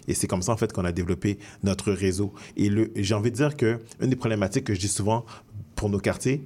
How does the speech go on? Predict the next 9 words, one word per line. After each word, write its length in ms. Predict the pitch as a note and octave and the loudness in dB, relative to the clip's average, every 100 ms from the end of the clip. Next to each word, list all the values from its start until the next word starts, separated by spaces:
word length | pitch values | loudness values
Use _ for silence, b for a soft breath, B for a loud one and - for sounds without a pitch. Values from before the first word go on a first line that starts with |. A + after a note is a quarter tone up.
| B | B
c'est 200 | - G#2+ | -4 -4
qu'on 320 | - F#2+ - | 0 -2 0
n'a 100 | G2 | 0
pas 100 | F#2+ | 0
de 100 | G2 | 0
réseau. 280 | F2+ F2 F2+ - B B B B - | -2 -2 -4 -8 B B B B -4
Euh, 240 | F#2 F#2 - - | 0 0 -2 -6
donc, 280 | F2+ G2+ F#2+ | -4 -4 -2
rapidement, 560 | B2 - A2 B2 C#3 | -2 0 0 2 0